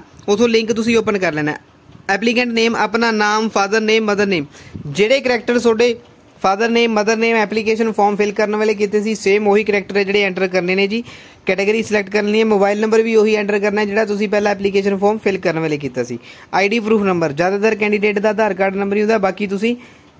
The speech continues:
ਯਾਦ ਹੋਏਗਾ ਜਿੰਨਾ ਕੈਂਡੀਡੇਟ ਆਧਾਰ ਕਾਰਡ ਨੰਬਰ ਨਹੀਂ ਭਰਦੇ, ਹੋਰ ਕਿਹੜਾ ਨੰਬਰ ਭਰਦੇ ਹੋ, ਇੱਥੇ ਪ੍ਰੂਫ ਤੁਸੀਂ ਐਂਟਰ ਕਰ ਦੇਣਾ। ਉਸ ਤੋਂ ਬਾਅਦ date of birth ਹੈ ਜਿਹੜੀ, ਉਹ ਇਸੇ ਫਾਰਮੈਟ 'ਚ ਹੀ ਹੋਣੀ ਚਾਹੀਦੀ ਹੈ, ਡੇ, ਡੇ, ਮੰਥ, ਮੰਥ,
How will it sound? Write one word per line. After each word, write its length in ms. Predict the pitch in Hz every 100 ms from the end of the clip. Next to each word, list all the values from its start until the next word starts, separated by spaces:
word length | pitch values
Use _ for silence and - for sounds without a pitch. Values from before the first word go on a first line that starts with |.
| _ 147
ਯਾਦ 340 | 165 185 208
ਹੋਏਗਾ 320 | 208 208 214
ਜਿੰਨਾ 260 | 196 202 208
ਕੈਂਡੀਡੇਟ 380 | 214 202 208 214
ਆਧਾਰ 320 | 196 196 196
ਕਾਰਡ 160 | 190
ਨੰਬਰ 240 | 190 190 196
ਨਹੀਂ 140 | 196
ਭਰਦੇ, 320 | 202 208 208
ਹੋਰ 200 | 196 180
ਕਿਹੜਾ 200 | 175 190
ਨੰਬਰ 240 | 196 185 185
ਭਰਦੇ 280 | 208 185 180
ਹੋ, 80 |
ਇੱਥੇ 200 | 175 180
ਪ੍ਰੂਫ 240 | 175 175 170
ਤੁਸੀਂ 260 | 175 220 240 - _ _ - - - - _ - - _ - -
ਐਂਟਰ 240 | 165 160 160
ਕਰ 180 | 151 123
ਦੇਣਾ। 180 | 120 -
ਉਸ 180 | 202 208
ਤੋਂ 140 | 240
ਬਾਅਦ 260 | 240 208 185
date 280 | 208 202 240
of 100 | 220
birth 360 | 165 190 202 233
ਹੈ 100 | 220
ਜਿਹੜੀ, 220 | 226 226
ਉਹ 120 | 233
ਇਸੇ 220 | 214 233
ਫਾਰਮੈਟ 380 | 220 214 214 202
'ਚ 60 | 220
ਹੀ 80 |
ਹੋਣੀ 200 | 214 208
ਚਾਹੀਦੀ 320 | 202 214 214 226
ਹੈ, 40 |
ਡੇ, 220 | 190 196
ਡੇ, 160 | 196 208
ਮੰਥ, 220 | 202 196
ਮੰਥ, 240 | 208 214